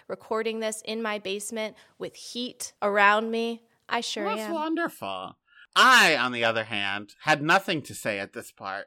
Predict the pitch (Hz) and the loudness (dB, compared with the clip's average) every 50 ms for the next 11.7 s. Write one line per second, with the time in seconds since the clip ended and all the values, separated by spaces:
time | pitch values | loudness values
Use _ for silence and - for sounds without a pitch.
0 | _ - 110 110 104 101 104 98 101 - 107 104 104 101 98 - 120 107 101 104 | _ -16 -14 -14 -10 -8 -6 -6 -6 -4 -4 -4 -4 -4 -6 -6 -6 -4 -4 -4
1 | 101 98 - - 113 98 113 110 113 123 - 165 160 - - - _ _ - 202 | -6 -8 -8 -8 -6 -2 0 0 0 0 -2 -6 -12 -16 -18 -20 _ _ 4 6
2 | 208 202 202 190 - 220 247 233 202 175 170 151 131 135 127 117 113 - - 127 | 6 6 4 2 0 -2 0 0 0 0 0 -2 -2 0 0 -2 -2 -2 -2 -4
3 | 107 104 107 104 107 110 104 107 104 - 110 107 101 - 113 107 - - - 113 | -2 -2 -2 -2 -2 -2 -4 -4 -4 -2 -4 -4 -4 -6 -8 -8 -8 -8 -6 -6
4 | 113 107 98 95 95 101 - - 113 113 110 107 104 98 104 101 98 98 92 92 | -4 -4 -4 -6 -6 -8 -10 -8 -6 -6 -4 -4 -4 -2 -2 -4 -4 -4 -6 -6
5 | 92 90 - - - 98 92 90 92 - 95 95 95 87 - - 90 - - _ | -6 -8 -10 -12 -12 -12 -10 -10 -12 -12 -12 -14 -14 -14 -14 -14 -14 -14 -16 _
6 | _ _ _ _ - - 196 175 - - - - 170 165 180 - - 180 165 147 | _ _ _ _ -18 -14 -14 -14 -14 -14 -16 -14 -12 -12 -8 -2 0 2 4 4
7 | 131 120 117 110 _ _ - 151 139 160 143 - - 160 165 175 196 208 220 220 | 2 2 -2 -6 _ _ -8 -2 0 0 0 0 -2 0 0 2 2 2 0 -2
8 | 202 - - - 131 123 127 - - - - - - - - - 135 147 175 180 | -4 -4 -2 0 0 0 0 -2 -6 -16 -16 -16 -18 -14 -4 2 6 8 8 10
9 | 190 196 190 196 185 185 165 143 151 147 139 131 - 143 127 117 113 117 113 - | 8 8 6 4 0 0 -4 -4 -2 -4 -4 -4 -4 -8 -8 -8 -8 -10 -8 -6
10 | 120 113 113 113 104 107 101 120 120 123 - - - - 123 120 - - - 107 | -6 -4 -4 -6 -8 -8 -8 -10 -10 -12 -14 -10 -6 -4 -4 -4 -6 -10 -14 -12
11 | 117 117 113 - 120 113 110 104 - - 92 95 101 | -12 -12 -10 -10 -10 -10 -10 -10 -12 -12 -12 -12 -14